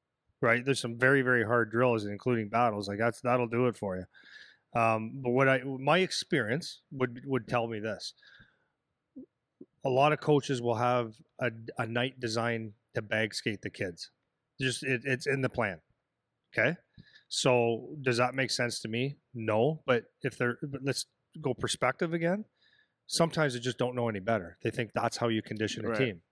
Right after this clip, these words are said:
Speaker 2: Yeah.
Speaker 1: So if the, if that's the reason they do it, like, 'cause Charlie had a coach like that, and he thought in his mind that if I skate them hard every Monday night,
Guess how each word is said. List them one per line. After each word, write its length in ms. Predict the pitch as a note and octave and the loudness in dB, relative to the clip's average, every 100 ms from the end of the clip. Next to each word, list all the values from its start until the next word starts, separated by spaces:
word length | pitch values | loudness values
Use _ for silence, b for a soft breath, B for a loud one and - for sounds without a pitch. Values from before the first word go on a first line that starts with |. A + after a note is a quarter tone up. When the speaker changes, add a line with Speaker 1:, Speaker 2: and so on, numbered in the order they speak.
| _ | _
Speaker 2:
Yeah. 200 | A2 G#2 - _ _ _ _ - | -10 -10 -12 _ _ _ _ -6
Speaker 1:
So 240 | - C#3 | 2 2
if 80 | - | 2
the, 140 | C#3+ | -4
if 100 | C3 | -2
that's 280 | C#3+ D3 - | 2 2 0
the 100 | C#3+ | -2
reason 320 | C3 C3+ B2 | 2 0 0
they 100 | A2+ | -2
do 200 | A2 D3 | 2 4
it, 80 | A#2+ | 4
like, 180 | B2 - | 2 -2
'cause 220 | D3+ B2+ | -6 -8
Charlie 300 | - - E3+ | -4 0 2
had 120 | C3 A2 | 2 0
a 40 | |
coach 280 | - A2 - | -2 -4 -4
like 140 | G2+ | -4
that, 240 | G2 A2 - _ _ _ | -2 -4 -4 _ _ _
and 120 | G#2+ | -4
he 120 | A2 A#2+ | -2 0
thought 320 | - A2 A2+ | 0 -2 -4
in 120 | A2 | -6
his 180 | A2 A2+ | -4 -2
mind 340 | G#2+ G2 C#3+ B B B | -4 -2 -4 B B B
that 140 | A2+ G#2+ | -2 -2
if 120 | G2+ | 0
I 180 | A2 A2 | 0 0
skate 340 | - - A#2+ | -2 -4 -4
them 140 | B2+ A2+ | -4 -6
hard 440 | - A#2 A2 A2 | 2 2 2 0
every 220 | G#2+ A2 | -2 -4
Monday 420 | G2+ A2 A2 A2 | -2 -2 0 -2
night, 360 | G#2+ B2+ G#2 | 2 0 0